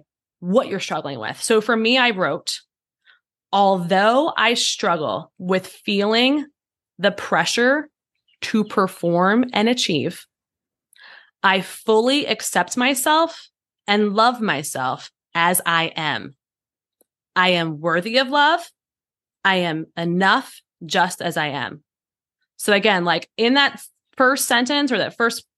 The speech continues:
part of the phrase or first phrase, I put what I'm struggling with. And I'm saying, "Although I acknowledge I have this, I fully accept myself and love myself as I am."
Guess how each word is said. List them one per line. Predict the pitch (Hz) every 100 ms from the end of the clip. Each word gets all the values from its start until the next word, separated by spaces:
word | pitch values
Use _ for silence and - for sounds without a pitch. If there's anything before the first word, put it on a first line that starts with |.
| _ _
part | - 240
of | 240
the |
phrase | 247 247 254 254 247 _ - - - -
or | 185 185
first | - 220 -
phrase, | 226 240 240 _ - -
I | 214 208 202 _ _ _ _ _
put | - 262 269
what | 247
I'm | 226
struggling | 214 208 175 151
with. | - - - _ _ _ _ _ -
And | 208
I'm | 208 208 -
saying, | - 349 370 185 180 180
"Although | 208 220 254 330
I | 302 262 247 247
acknowledge | 214 214 277 339 202 190
I | 202
have | 233 247
this, | 170 - - - - _ _ _ _ _ _ _ _ -
I | 220 233 226
fully | 226 - 294 302 269
accept | 247 - - 226 226 -
myself | 175 180 156 147 139 - _ _ _ _
and | 190 190 190
love | 190 208 202
myself | 202 185 - 170 170
as | 170 165
I | 165 147 -
am." | 202 160 139 180